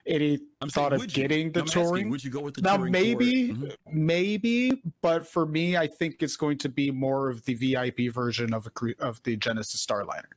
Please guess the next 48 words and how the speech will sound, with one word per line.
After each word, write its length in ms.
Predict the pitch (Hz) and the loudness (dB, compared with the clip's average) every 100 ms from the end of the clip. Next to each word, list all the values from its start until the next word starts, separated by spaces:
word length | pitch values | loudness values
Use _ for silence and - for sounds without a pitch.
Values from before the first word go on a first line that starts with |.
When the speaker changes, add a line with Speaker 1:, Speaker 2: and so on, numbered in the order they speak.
| _ - | _ -10
Speaker 2:
Okay. 300 | 156 - 170 | -10 -10 -4
Speaker 1:
That 140 | 143 | 0
I'm 160 | 139 143 | 2 2
gonna 200 | 143 131 - | 2 0 2
outfit 520 | 151 139 - 151 131 | 2 2 0 -2 0
my 140 | 139 127 | -2 -2
Genesis 580 | 127 127 131 - 120 | 0 0 -2 -2 -4
Starliner 600 | - 131 127 127 135 139 - | -2 0 0 0 -2 -2 -2
to 100 | 127 | -4
Speaker 2:
Okay. 140 | 131 | -2
Speaker 1:
be, 340 | 131 127 127 | 0 2 0
you 140 | 123 123 | 0 0
know, 200 | 123 123 | 0 0
a 40 | |
luxury 880 | 123 131 139 123 131 135 131 127 120 95 | 0 0 0 0 0 2 2 0 -2 -6
Speaker 2:
Yeah. 160 | 92 90 | -8 -4
Speaker 1:
first 340 | - 147 139 | 0 2 0
class, 360 | - 139 135 - | 0 0 0 -2
business 400 | 143 131 - 131 | -2 -2 -2 -4
class, 640 | - 135 127 127 - - - | -2 0 0 -2 -2 -4 -2
Speaker 2:
Yeah. 80 | 147 | 0
Speaker 1:
uh, 360 | 127 127 127 127 | 2 2 0 -2
you 120 | 147 | -2
know, 160 | 123 123 | -2 -2
f-, 180 | - - - | -6 -14 -8
experience. 1000 | 151 - - - 139 147 165 185 - - | -2 -2 -2 0 2 2 2 -2 -2 -2
Speaker 2:
Okay. 120 | 160 165 _ - | -4 -10 _ -6
Speaker 1:
And 200 | 160 139 | -2 0
then 180 | 165 160 | 4 2
my 160 | 143 135 | 2 0
Explorer 760 | 139 135 - - 151 147 135 | 0 -2 -4 0 2 2 2
is 120 | 127 - | 0 -2
going 240 | 131 127 | -2 0
to 100 | 135 | -2
be 260 | 131 127 123 | 0 0 0
my, 320 | 127 123 127 | 0 -2 -2
"I'm 240 | 151 160 165 | -2 0 0
outta 220 | 147 156 | 0 0
here. 320 | 123 123 120 117 | -2 -2 -2 -2
I'm 160 | 131 | -2
gonna 100 | 147 | -2
go 140 | 127 120 | 0 0
have 180 | 123 | -2
some 160 | - 110 | -4 -6
fun." 320 | - 117 98 - | -4 -4 -6 -12
Speaker 2:
Okay. 200 | 240 302 - - - - | -10 -4 -4 -4 -8 0
All 40 | 247 | 0
right, 140 | - | 2